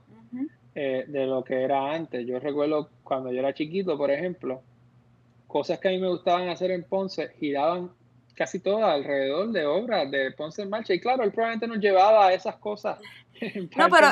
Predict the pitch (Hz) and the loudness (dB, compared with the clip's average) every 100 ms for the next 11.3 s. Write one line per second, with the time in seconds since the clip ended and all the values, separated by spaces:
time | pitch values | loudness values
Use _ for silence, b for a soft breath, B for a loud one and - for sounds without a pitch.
0 | 196 196 277 262 277 302 269 269 277 254 | 4 2 2 2 2 0 0 -2 -2 -6
1 | 214 208 208 208 233 247 240 240 240 226 | -8 -10 -10 -10 -8 -6 -6 -6 -6 -6
2 | 233 262 233 220 - 156 233 - 254 254 | -8 -6 -6 -6 -12 -12 -10 -6 -6 -4
3 | 233 214 247 269 240 254 262 262 240 233 | -2 0 -2 -2 -2 0 0 -4 -10 -10
4 | 190 185 214 202 208 - 180 190 175 190 | -18 -18 -16 -12 -12 -14 -20 _ -14 -14
5 | _ 156 151 - 170 180 156 B - - | _ -14 -14 -10 -10 -8 -10 B -16 -6
6 | 196 202 208 208 160 202 226 226 214 233 | 0 0 0 -6 -6 -8 -6 -4 -2 -4
7 | 220 220 233 214 208 208 208 208 208 208 | -6 -8 -6 -6 -2 0 -2 -4 -12 -10
8 | 208 196 208 196 160 143 135 _ - - | -8 -6 -4 -6 -8 -16 _ _ -20 -20
9 | _ - _ _ - - _ _ _ _ | _ -20 _ _ -20 -20 _ _ _ _
10 | - 147 143 156 185 190 208 180 151 156 | -8 -6 -2 0 0 0 -2 -2 -4 -4
11 | 165 135 131 | -4 -4 -4